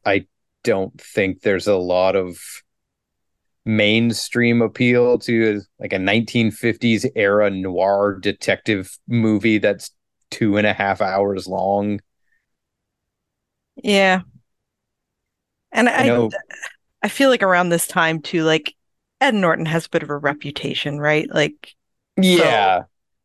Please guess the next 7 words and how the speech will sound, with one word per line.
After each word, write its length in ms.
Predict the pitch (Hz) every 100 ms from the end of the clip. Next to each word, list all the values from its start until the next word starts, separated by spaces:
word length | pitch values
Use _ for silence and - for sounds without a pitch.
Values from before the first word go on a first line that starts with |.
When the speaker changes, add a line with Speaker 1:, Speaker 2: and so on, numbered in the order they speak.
| _ _ _ _
Speaker 1:
It's 180 | 143 131
no 220 | 160 147
big 320 | 123 127 131 104
secret 520 | - 127 - 110 101
that 160 | 104 101
Edward 400 | 110 92 104 95
Norton 600 | 107 101 98 98 92 90